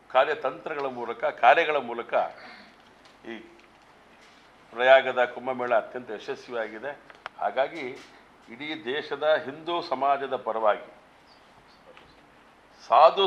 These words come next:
ಸಂತರುಗಳನ್ನ ಗಮನದಲ್ಲಿಟ್ಕೊಂಡು ಯೋಚನೆ ಮಾಡೋದಾದ್ರೆ ಏನು ಅಂತ ಅನ್ಸ್ಬಿಡುತ್ತೆ ನನಗೆ. ಅನೇಕರು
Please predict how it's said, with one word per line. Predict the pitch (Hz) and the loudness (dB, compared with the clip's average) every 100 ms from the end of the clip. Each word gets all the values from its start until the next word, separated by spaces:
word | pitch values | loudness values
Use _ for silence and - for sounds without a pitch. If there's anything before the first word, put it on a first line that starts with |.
| - | 0
ಸಂತರುಗಳನ್ನ | 170 190 190 190 180 180 180 170 | -2 -4 -4 -2 0 0 2 2
ಗಮನದಲ್ಲಿಟ್ಕೊಂಡು | 156 180 185 180 156 175 170 151 | 0 0 -2 -2 -4 -4 -2 2
ಯೋಚನೆ | 156 156 165 151 | 2 0 -2 0
ಮಾಡೋದಾದ್ರೆ | 143 120 107 95 101 107 - - - - - - - - 185 | 0 2 0 -2 -8 -12 -18 -20 -20 -20 -20 -20 -20 -20 -14
ಏನು | 269 320 180 | -12 -6 -6
ಅಂತ | 202 165 | -6 -12
ಅನ್ಸ್ಬಿಡುತ್ತೆ | 156 151 131 - 113 | -14 -14 -14 -14 -16
ನನಗೆ. | 104 - - - - - - - - - - 233 - - - - - - - - - - | -16 -20 -20 -20 -20 -20 -20 -18 -12 -12 -12 -14 -16 -20 -20 -20 -20 -20 -20 -20 -20 -8
ಅನೇಕರು | 147 208 214 240 | -2 0 0 0